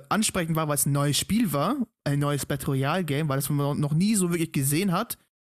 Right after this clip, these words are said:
weil man vielleicht nicht so mit Hindsight und pub G sich nicht identifiziert hat, identifiziert hat, ähm,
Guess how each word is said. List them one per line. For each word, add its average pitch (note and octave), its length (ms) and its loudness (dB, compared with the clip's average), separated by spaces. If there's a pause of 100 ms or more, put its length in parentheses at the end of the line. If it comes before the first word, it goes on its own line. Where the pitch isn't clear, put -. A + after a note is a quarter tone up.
(220)
weil C#3+ 100 0
man C#3+ 140 -2
vielleicht C#3+ 240 -2
nicht C3+ 100 -4
so C#3+ 60 -2
mit C3 140 -4
Hindsight C#3 340 -4
und C#3 180 -4
pub C#3 180 -6
G C#3 220 -2
sich B2+ 180 -4
nicht C3+ 140 -8
identifiziert C#3 540 -4
hat, G3+ 140 -4 (600)
identifiziert C#3 540 -2
hat, E3 140 -6 (420)
ähm, C#3 420 -2